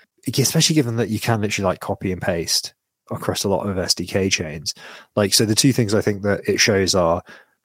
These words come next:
like, some immaturity in tooling in the Cosmos, and it shows a, a bit of weird business thing where I wonder if the,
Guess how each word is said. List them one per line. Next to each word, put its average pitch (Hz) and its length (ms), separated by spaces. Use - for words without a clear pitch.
like, 104 200
some 110 160
immaturity 98 500
in 92 120
tooling 92 300
in 85 60
the 82 60
Cosmos, 82 680
and 98 140
it - 80
shows 101 300
a, - 300
a 110 40
bit 117 180
of 113 160
weird 110 340
business 101 360
thing 95 300
where 98 260
I 110 60
wonder 101 560
if - 440
the, 95 460